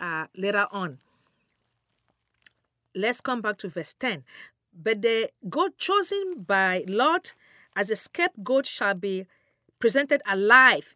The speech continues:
before the Lord to be used for making atonement by sending it into the wilderness as a scapegoat. Are you getting this picture here? So one of, out of these two goats, one will be sacrificed, one will be killed, and the blood will be sprinkled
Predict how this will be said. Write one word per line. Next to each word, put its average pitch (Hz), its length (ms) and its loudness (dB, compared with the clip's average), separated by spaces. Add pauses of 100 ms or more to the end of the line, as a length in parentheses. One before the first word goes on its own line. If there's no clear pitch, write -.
(100)
before 226 300 -2
the 196 140 0
Lord 240 400 0
to - 120 -8
be 185 100 -8
used 285 500 0
for 220 140 -6
making 220 340 -2
atonement 311 640 -2 (240)
by 175 200 0
sending 269 640 -4
it 262 180 -8 (120)
into 190 300 -6
the 180 140 -2
wilderness 269 640 0
as 180 100 -12
a 190 60 -6
scapegoat. 180 600 -6 (480)
Are 262 120 -2
you 330 140 2
getting 320 260 -4
this 294 160 -4
picture 294 340 -4
here? 285 280 -4 (520)
So - 160 0
one 262 380 4
of, 269 200 0
out 381 120 2
of 254 160 0
these 311 160 -2
two 320 240 -6
goats, 170 480 -6 (600)
one 330 380 6
will 277 100 2
be 214 120 -6
sacrificed, - 720 -4
one 320 180 2
will 339 80 4
be 226 140 -2
killed, - 600 -6
and 196 160 -4
the 196 60 0
blood 220 320 2
will 262 80 -6
be 214 80 -6
sprinkled - 640 -6